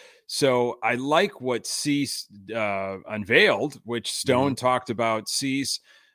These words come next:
Speaker 1: uh, throwing his changeup five percent of the time going
Speaker 2: Mm-hmm.
Speaker 1: into,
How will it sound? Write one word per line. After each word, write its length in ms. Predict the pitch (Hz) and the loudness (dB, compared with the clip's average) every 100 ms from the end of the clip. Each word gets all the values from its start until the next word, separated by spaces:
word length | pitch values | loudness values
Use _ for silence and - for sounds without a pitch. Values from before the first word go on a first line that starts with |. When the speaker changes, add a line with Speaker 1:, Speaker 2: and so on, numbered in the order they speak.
| _ | _
Speaker 1:
uh, 240 | 110 113 107 | -6 -4 -4
throwing 420 | - 139 135 127 | 0 2 2 0
his 180 | 110 104 | -2 -4
changeup 400 | - 127 151 127 - | 0 0 0 -2 0
five 320 | 113 120 131 | 2 2 0
percent 380 | 135 117 135 127 | -4 -2 0 0
of 60 | 107 | -2
the 80 | |
time 480 | 98 113 113 160 110 | -4 -4 -4 -4 -6
going 320 | 98 113 113 110 | -4 -4 -2 -2
Speaker 2:
Mm-hmm. 180 | 113 | -2
Speaker 1:
into, 560 | 98 95 107 101 101 101 | -4 -4 -4 -4 -6 -8